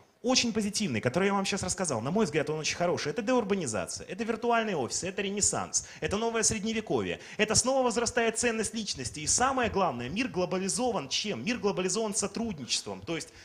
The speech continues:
есть специалисты, есть эксперты, да? Они друг друга уважают, они друг для друга ценны, они таким образом объединяют мир. Мир объединен миллионами личностей,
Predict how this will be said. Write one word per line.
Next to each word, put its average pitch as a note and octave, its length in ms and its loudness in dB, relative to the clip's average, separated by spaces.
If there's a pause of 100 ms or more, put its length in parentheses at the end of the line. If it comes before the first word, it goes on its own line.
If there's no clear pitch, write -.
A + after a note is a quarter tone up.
есть G#3+ 340 -2
специалисты, D#3+ 720 -2
есть A3+ 280 -4
эксперты, A2 600 -4
да? F#3 260 0 (140)
Они G3+ 260 -2
друг F#3 240 -4
друга F3+ 280 -2
уважают, C#3+ 600 0
они E3+ 160 -4
друг D#3+ 220 -6
для C#3+ 100 -2
друга C#3+ 260 -4
ценны, G#3 380 -2
они A3+ 300 -2
таким G#3 340 -4
образом F3 400 -2
объединяют D#3+ 540 -2
мир. E3+ 180 -2
Мир G#3 220 0
объединен F3 520 -2
миллионами F3 540 -2
личностей, D#3+ 800 -4